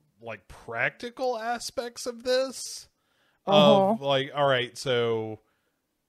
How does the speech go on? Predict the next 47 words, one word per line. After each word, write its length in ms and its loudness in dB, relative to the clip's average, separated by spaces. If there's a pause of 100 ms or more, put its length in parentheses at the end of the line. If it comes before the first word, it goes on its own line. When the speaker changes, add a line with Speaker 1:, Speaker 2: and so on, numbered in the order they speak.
(260)
Speaker 1:
how 280 -2
long 260 -2
did 120 -2
it 120 -4
take 180 -8
to 80 -12
clear 300 -6
this 260 -6
up? 320 -2
Was 240 -10
this 240 -8
just 260 -10
like, 300 -6
uh, 380 -4 (100)
"Hey, 160 -6
we're 180 -12
gonna 140 -8
get 160 -10
a, 760 -12 (180)
<laughs> 220 -20
you 140 -4
know, 220 -4
some 240 -8
good 280 -18
kind 200 -2
of 80 -8
vacuum 520 -4
like 180 -6
they 100 -6
use 280 -8
at 120 -12
the 80 -12
dentist 500 -8
to 220 -10 (360)
suck 320 -6
the 80 -2
Speaker 2:
Well, 200 6
Speaker 1:
spit 200 0
out"? 360 -2 (580)
Speaker 2:
I 80 6
think 160 0
if 140 0
anything, 420 2
possibly 400 4
a 40 6
douche. 520 -2 (2000)
Speaker 1:
Yeah, 840 -6